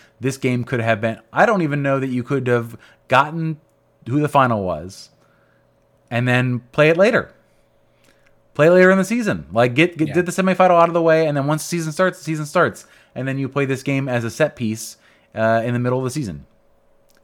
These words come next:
Speaker 1: What's
Speaker 2: Yeah.
Speaker 1: what's the difference? There's no difference. So, uh,
Speaker 2: I, I, I mean, there may be, there may be some consideration of, you know,
Speaker 1: the window,
Speaker 2: who's
Speaker 1: probably.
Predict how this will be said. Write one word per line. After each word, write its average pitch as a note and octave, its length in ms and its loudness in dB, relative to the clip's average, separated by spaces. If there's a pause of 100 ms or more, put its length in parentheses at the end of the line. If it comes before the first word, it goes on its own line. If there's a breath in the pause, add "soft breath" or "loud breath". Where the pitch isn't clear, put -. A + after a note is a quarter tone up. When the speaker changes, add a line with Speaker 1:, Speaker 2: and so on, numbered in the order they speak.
(120)
Speaker 1:
What's C3 160 -6
Speaker 2:
Yeah. C3 120 -12
Speaker 1:
what's C#3 200 -6
the C3+ 80 -8
difference? F2 340 -4
There's A2 80 -8
no A#2 80 -4
difference. F#2+ 380 -10
So, G#2+ 140 -2
uh, G#2+ 100 0 (240 loud breath)
Speaker 2:
I, D#3+ 60 -8
I, F3 460 -2
I - 20 6
mean, F3+ 160 -2
there F3+ 80 0
may F#3 160 0
be, F3+ 100 0
there E3 140 -6
may E3 100 0
be D#3+ 80 -6
some D3+ 180 -10
consideration B2 680 -8
of, G2+ 500 -6 (140)
you C3+ 100 -12
know, G#2 160 -12
Speaker 1:
the C3 80 -2
window, B2+ 380 0
Speaker 2:
who's E2 80 -12
Speaker 1:
probably. E2 520 -4